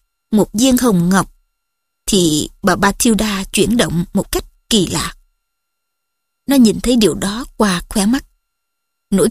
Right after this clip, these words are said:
kinh hoàng khiến nó quay phát lại, và nỗi sợ hãi khiến nó tê liệt đi khi thấy cơ thể già nua của bà sụm xuống và một con mãng xà giọt ra từ cái chỗ trước đó là cần cổ của bà.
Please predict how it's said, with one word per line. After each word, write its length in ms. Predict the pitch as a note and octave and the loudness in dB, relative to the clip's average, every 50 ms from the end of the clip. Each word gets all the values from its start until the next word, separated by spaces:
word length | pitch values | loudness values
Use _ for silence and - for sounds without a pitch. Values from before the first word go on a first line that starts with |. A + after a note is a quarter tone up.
| - | 2
kinh 120 | - C#4 A#3 | 2 2 2
hoàng 280 | G#3+ A#3 G#3 F#3+ E3 - | 2 2 0 -2 -2 -4
khiến 160 | - C4 B3+ | -2 -2 -2
nó 80 | D4 D4 | -2 -2
quay 220 | - - C4+ B3 | -2 0 0 0
phát 240 | A#3+ - F#4+ - - | -2 -4 -8 -8 -6
lại, 300 | C4 A#3 G#3+ - F#3 - - _ _ _ _ _ _ _ _ _ _ _ _ _ _ - | -4 -2 -2 -4 -4 -8 -14 _ _ _ _ _ _ _ _ _ _ _ _ _ _ -4
và 160 | F#3 G#3+ G#3+ | 0 2 2
nỗi 160 | F#3+ F3+ A3 | 4 4 4
sợ 260 | - - - G#3 D#3+ | 4 4 4 2 2
hãi 240 | F#3 A#3 G3 - - A3+ | 2 0 0 0 0 2
khiến 180 | - D4+ B3+ C4+ | 2 2 2 0
nó 60 | C#4+ | -2
tê 320 | - - - C4 A3 G3 | -2 0 4 4 4 4
liệt 200 | F#3+ F3+ D#3+ - - | 4 2 0 0 0
đi 220 | - G#3+ A3+ G3 - - _ _ _ _ _ _ _ _ _ - | 0 2 2 2 0 -6 _ _ _ _ _ _ _ _ _ -2
khi 140 | - - | -2 0
thấy 240 | - - B3+ A3+ C#4 - _ - | 0 2 2 0 0 0 _ 2
cơ 220 | C4 A#3 G#3+ G#3 - - | 4 6 6 4 2 0
thể 160 | - G#3+ D3+ D#3 G#3+ A3+ | 0 2 2 2 2 0
già 240 | A3+ A#3 G#3+ - - | 0 0 0 0 0
nua 260 | - G3 A3 A#3+ A3 | 2 2 2 4 2
của 160 | G3 - B3+ A#3+ | 2 2 0 0
bà 340 | G3 A3 G3 - - - _ _ _ _ | 0 0 0 -2 -4 -8 _ _ _ _
sụm 380 | - - - A3+ F#3 F3 F#3 G#3 | 0 2 2 2 2 2 0 -2
xuống 420 | - - - - - C4 C4 D4 F#4+ - _ _ _ _ _ _ _ _ _ _ _ | -2 -4 -6 -4 -2 0 0 0 -2 -6 _ _ _ _ _ _ _ _ _ _ _
và 320 | - F#3+ G3 A#3 A3 G3+ G3 | -4 -2 0 0 0 0 0
một 300 | F#3 F3+ F#3 E3+ - - | 0 0 0 -2 -2 0
con 220 | C4+ C4 B3 A#3 | 0 2 4 4
mãng 240 | A3+ F#3+ F3+ A3 E4 | 2 2 2 2 2
xà 400 | - - - B3 G#3 G3 F#3 D#3 B2+ | 2 0 0 0 0 0 -2 -2 0
giọt 260 | G3 A3+ F#3+ D#3+ _ _ | 0 0 0 0 _ _
ra 260 | - C4 C#4 C#4 C4 B3 | -4 -2 0 0 -2 -2
từ 160 | - - G3 - | 0 -2 -2 0
cái 140 | - C4 A#3+ - | 0 -2 0 2
chỗ 200 | B3 F3+ D#3 G3 - | 2 2 2 0 -2
trước 300 | - - - - _ - | -2 -2 -2 -4 _ -6
đó 260 | A#3+ B3+ B3 C4 C#4+ | -4 -4 -2 -2 -2
là 360 | F4 F#4+ F4 D#4 B3+ G#3 F#3 - _ _ _ _ | 0 0 0 0 0 -2 -4 -8 _ _ _ _
cần 200 | - B3+ G#3+ F#3 F3+ - | 2 2 2 2 0 -2
cổ 220 | - - D3+ G#3 | 0 0 2 2
của 160 | B3+ - D#4 | 2 0 0
bà. 360 | C#4+ B3+ - - - - - | 0 0 0 0 -2 -4 -6